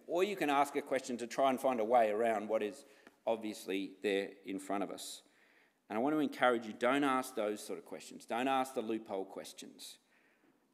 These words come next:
Um, I was struck by this quote during the week, uh, from, uh, a minister called David Platt. Speaking of that moment in Genesis three, he said, "Sin began when God's commands to us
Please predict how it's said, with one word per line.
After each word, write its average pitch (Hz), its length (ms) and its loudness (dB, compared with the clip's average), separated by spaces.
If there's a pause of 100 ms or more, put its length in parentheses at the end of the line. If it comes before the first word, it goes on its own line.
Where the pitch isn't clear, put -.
(140)
Um, 101 340 -6 (180)
I 117 60 4
was 123 80 4
struck - 240 4
by 127 80 8
this 139 220 2
quote 110 360 2
during 107 240 2
the 101 80 -2
week, 107 380 -2
uh, 104 240 2
from, 107 340 -2
uh, 98 460 2
a 101 40 0
minister 107 300 -2
called 101 240 -6
David 107 380 2
Platt. 90 420 0 (240)
Speaking 147 480 2
of 110 120 0
that 113 180 6
moment 117 320 4
in 110 140 -2
Genesis 113 460 -2
three, 98 300 -2
he 104 120 -8
said, 113 240 -4
"Sin 175 480 0
began 117 500 0
when 120 240 -2
God's 127 320 0
commands 117 680 -4
to 90 180 -4
us 98 460 -4